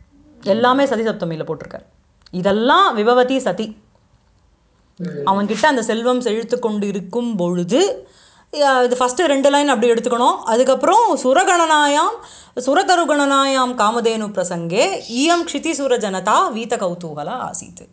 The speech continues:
Speaker 1: சரியா? சரியா? Okay. So இதுல நம்ம வைதர்பியை முடிச்சிட்டோம்.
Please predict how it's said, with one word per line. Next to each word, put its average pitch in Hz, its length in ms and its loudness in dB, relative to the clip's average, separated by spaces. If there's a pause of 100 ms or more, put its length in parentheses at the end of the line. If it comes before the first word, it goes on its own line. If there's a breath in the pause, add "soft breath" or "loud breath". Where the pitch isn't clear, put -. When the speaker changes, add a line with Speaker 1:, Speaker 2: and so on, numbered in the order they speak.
Speaker 1:
சரியா? 226 480 -4 (520)
சரியா? 180 600 -4
Okay. 165 200 -10
So 269 200 -2
இதுல 254 460 2
நம்ம 202 180 0
வைதர்பியை 208 720 0
முடிச்சிட்டோம். 170 400 -6